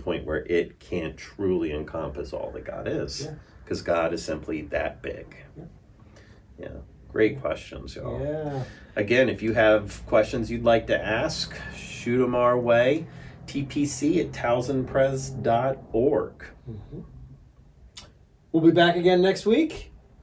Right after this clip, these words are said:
Speaker 2: Until then.
Speaker 1: Happy Thanksgiving.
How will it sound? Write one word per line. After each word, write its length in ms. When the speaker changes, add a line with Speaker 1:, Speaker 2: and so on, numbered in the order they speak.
Speaker 2:
Until 400
then. 520
Speaker 1:
Happy 200
Thanksgiving. 920